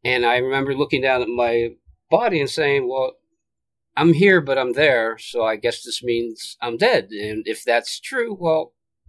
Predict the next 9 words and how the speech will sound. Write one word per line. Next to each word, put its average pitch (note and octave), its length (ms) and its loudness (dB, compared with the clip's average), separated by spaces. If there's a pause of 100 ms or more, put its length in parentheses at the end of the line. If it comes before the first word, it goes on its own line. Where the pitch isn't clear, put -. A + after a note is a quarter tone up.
(120)
so - 180 -6
far B2+ 260 0
so C3+ 200 -2
good. B3 320 -4 (1200)
I A2+ 120 2
would A#2 160 -2
eventually D#3+ 520 0
tumble F#3 520 -2
through B2+ 720 -4